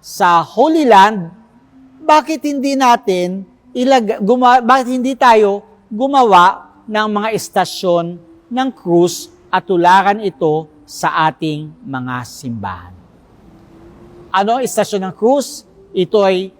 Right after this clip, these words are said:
labing-apat na lugar na kung saan ang mga Kristiyano ay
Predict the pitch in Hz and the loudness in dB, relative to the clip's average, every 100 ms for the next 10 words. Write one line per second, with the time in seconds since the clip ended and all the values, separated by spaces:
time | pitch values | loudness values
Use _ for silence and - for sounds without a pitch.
0 | _ _ - 170 180 190 190 220 - 226 | _ _ -4 0 0 0 -4 -10 0 2
1 | 226 - 262 285 277 - _ _ _ _ | 2 4 6 6 2 -16 _ _ _ _
2 | _ _ 180 185 190 185 180 180 175 _ | _ _ -8 -2 2 4 2 0 -14 _
3 | _ _ 156 156 156 165 180 247 415 349 | _ _ -2 0 2 6 6 6 2 -12
4 | _ _ _ _ _ _ _ _ _ _ | _ _ _ _ _ _ _ _ _ _
5 | 170 175 160 202 240 - 254 208 180 180 | -4 -2 -2 -6 -8 -2 2 4 4 2
6 | 220 247 _ _ _ 131 135 135 - 165 | -4 -14 _ _ _ -10 -8 -8 -6 -8
7 | - 262 277 262 202 196 233 - _ _ | -2 0 2 2 0 -2 -4 -16 _ _
8 | _ _ - 220 202 202 190 196 | _ _ -4 4 6 6 2 -4